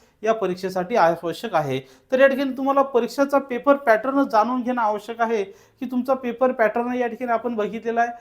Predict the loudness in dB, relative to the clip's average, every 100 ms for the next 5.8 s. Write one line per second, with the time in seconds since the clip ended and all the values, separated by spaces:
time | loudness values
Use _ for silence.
0 | _ _ 0 0 0 -2 -2 0 -2 -2
1 | -6 -4 -4 -2 -4 -4 -4 0 -2 -2
2 | -10 -6 -8 -8 -8 0 2 2 0 2
3 | 4 4 -2 -4 -4 -6 -6 -4 -4 -2
4 | -4 -4 -8 -4 -2 -2 -4 -10 -6 -2
5 | -2 -4 -10 -4 -4 0 2 2